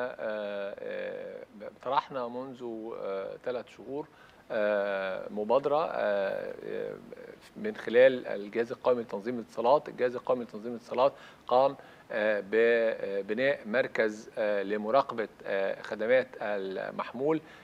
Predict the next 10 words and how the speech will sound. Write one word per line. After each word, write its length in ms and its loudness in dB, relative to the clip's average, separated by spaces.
آه، 220 2
يراقب 540 4
الخدمة 360 -4
في 160 -6
واحد 240 -2
وتسعين 640 -8
نقطة 320 -2
مختلفة، 600 0
آه، 420 2
كل، 440 2